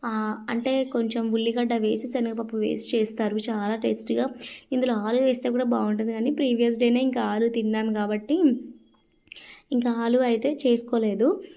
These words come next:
అన్-, అంటే వేసుకోలేదు అందులో. So, ఇప్పుడైతే కర్రీ అయితే చేసేసుకోవాలి.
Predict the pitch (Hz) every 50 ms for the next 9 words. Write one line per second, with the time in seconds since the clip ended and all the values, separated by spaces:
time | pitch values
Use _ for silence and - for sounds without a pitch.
0 | - - - - - _ 269 233 226 226 226 220 - 226 233 247 247 233 233 233
1 | 233 233 - 240 220 214 208 196 190 196 196 202 196 220 269 415 466 - - -
2 | - - - 285 - - 247 233 226 226 226 226 226 226 226 226 214 214 214 233
3 | 233 - 214 208 214 220 220 214 208 214 214 214 208 202 - 220 208 - - 214
4 | 196 196 196 196 247 302 370